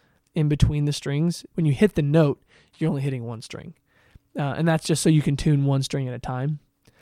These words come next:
So you do that for the whole piano. You mute certain notes on the whole thing. And then you go through, you hit A, you tune A, and you use a series of fourths and fifths, like those intervals, to tune the whole, like, an A to an A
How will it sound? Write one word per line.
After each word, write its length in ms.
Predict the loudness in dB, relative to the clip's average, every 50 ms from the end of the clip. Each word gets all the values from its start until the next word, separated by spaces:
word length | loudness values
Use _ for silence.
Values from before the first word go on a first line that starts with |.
| _ _ -4
So 120 | 0 2
you 140 | 2 4 4
do 160 | 6 6 6
that 160 | 6 6 4
for 80 | 2 0
the 80 | 2
whole 120 | 4 4 6
piano. 240 | 6 4 4 2 -2
You 180 | -4 -4 -2
mute 260 | -2 0 -2 -2 -4 _ _ _ _ _ _ _ _ _ _ _ _
certain 300 | -4 -2 0 0 2 4
notes 260 | 4 4 4 4 2 0
on 100 | -2 0
the 60 | 0
whole 280 | 2 2 2 2 0 -2 -6
thing. 320 | -6 -6 -4 -4 -6 -8 _ _ -20 -20 -20 -20 -20 -20 _ _ _ _ _ _ _
And 140 | -2 -2 2
then 260 | 4 4 6 6 6
you 100 | 4 4
go 200 | 6 6 6 6
through, 360 | 4 2 2 2 2 2 0 -4 -8 -14 -10 -6
you 80 | -2
hit 160 | 0 2 2 2
A, 340 | 4 6 6 8 6 6 2 -2 -8 -18 _ _ _
you 120 | 6 6 6
tune 240 | 8 6 6 6 6
A, 400 | 6 6 8 8 8 6 6 2 _ _ -20 _ _ _ _ _ _
and 140 | 0 4 6
you 80 | 8 8
use 120 | 8 8
a 60 | 6
series 360 | 6 6 8 8 8 8 8 6
of 80 | 4
fourths 520 | 4 6 6 6 6 6 2 -2 -8 -14 -6 -2
and 180 | 0 0 0
fifths, 520 | 2 4 6 6 6 6 2 -2 -10 -10 -12 _ -8
like 200 | -6 -4 -2 0
those 160 | 2 2 2
intervals, 580 | 2 2 2 4 4 4 4 2 0 -4 -12 -16 -18 _ _ -6
to 140 | -4 -4 -4
tune 460 | -2 0 2 4 6 6 4 4 2
the 120 | 2 0
whole, 640 | 0 0 2 2 4 4 4 2 2 0 -2 -4 -6 -6
like, 160 | -6 -6 -4
an 80 | -4
A 180 | -4 -2 -2 -2
to 120 | -2 -2 -2
an 60 | -2
A 280 | -2 -2 -2 -4 -4